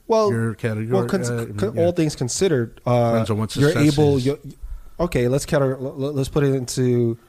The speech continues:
Speaker 1: scope. Uh, luxury cars, uh, homes. You're able to provide a lifestyle. You're able to travel.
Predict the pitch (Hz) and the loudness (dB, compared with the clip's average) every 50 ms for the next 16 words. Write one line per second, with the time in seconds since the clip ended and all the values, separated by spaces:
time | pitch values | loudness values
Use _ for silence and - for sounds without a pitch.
0 | _ - - - - - 156 123 104 95 - - - - _ _ _ _ _ - | _ -16 -14 -10 -4 -2 0 0 -2 -2 -8 -14 -20 -20 _ _ _ _ _ -6
1 | 110 107 104 104 107 120 - _ _ _ _ _ - 131 113 131 131 123 - 127 | -4 -2 -2 -4 -6 -8 -12 _ _ _ _ _ -6 -2 0 0 0 0 0 0
2 | 127 123 117 - 139 120 101 87 87 92 - - - _ _ _ _ _ _ _ | 0 0 0 0 0 0 0 -2 -4 -8 -10 -14 -16 _ _ _ _ _ _ _
3 | - 120 104 - - 123 - - - 139 131 120 110 98 87 82 90 - - - | -16 -14 -14 -14 -16 -18 -10 -2 0 2 2 2 2 0 -4 -8 -12 -16 -18 -20
4 | _ _ _ _ - 123 123 131 131 127 123 127 123 120 117 - - 123 117 113 | _ _ _ _ -6 -4 -4 -2 -2 -2 -2 -2 -2 -2 -2 -2 -2 -2 -2 -2
5 | 107 - - 120 110 123 117 113 113 110 117 123 123 120 - - 104 90 87 101 | -2 -4 -4 -4 -2 0 0 0 0 0 0 0 0 -2 -2 -6 -8 -6 -6 -6
6 | 104 107 110 104 107 98 92 - - - 143 135 135 123 113 104 104 98 95 92 | -8 -8 -8 -8 -8 -8 -10 -8 -6 -2 0 0 2 2 0 0 -2 -6 -8 -8
7 | 90 - | -10 -12